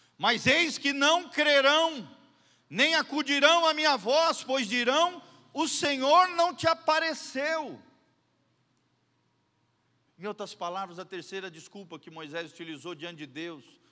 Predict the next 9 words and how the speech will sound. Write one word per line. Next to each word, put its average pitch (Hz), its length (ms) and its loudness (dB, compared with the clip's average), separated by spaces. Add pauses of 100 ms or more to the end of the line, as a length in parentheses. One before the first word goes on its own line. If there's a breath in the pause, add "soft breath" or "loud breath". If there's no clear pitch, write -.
(460 soft breath)
porque 175 220 -6
não 247 160 -4
queria 247 380 -2
responder 247 640 -4
prontamente 247 720 -6
ao 202 60 -4
chamado 202 420 -8
de 180 80 -10
Deus, 185 440 -8